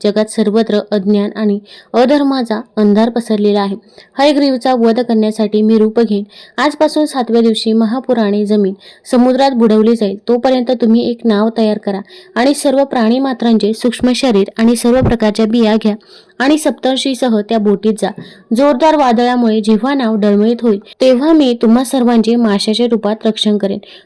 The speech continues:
तुम्ही नाव माझ्या शिंगाने बांधा, मग मी प्रलयाच्या शेवटपर्यंत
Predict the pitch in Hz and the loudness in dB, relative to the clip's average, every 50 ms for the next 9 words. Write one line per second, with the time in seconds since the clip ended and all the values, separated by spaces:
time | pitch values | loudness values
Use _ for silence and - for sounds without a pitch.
0 | _ _ - 262 254 254 285 339 349 311 262 240 247 240 233 214 202 196 240 233 | _ _ 0 2 2 4 6 6 4 4 2 0 0 0 2 0 2 0 0 -2
1 | 240 233 214 202 208 208 214 220 233 226 220 208 196 185 - _ _ _ _ - | 0 0 0 2 2 2 0 0 2 0 0 0 -2 -4 -6 _ _ _ _ -20
2 | - - _ _ - 262 302 320 320 311 302 277 269 - - 254 233 226 226 226 | -20 -20 _ _ 0 2 4 4 4 4 4 2 0 0 0 2 4 4 4 2
3 | 226 233 240 240 - 233 220 240 233 240 - 254 247 233 | 2 2 0 0 2 0 0 0 0 0 -2 0 0 0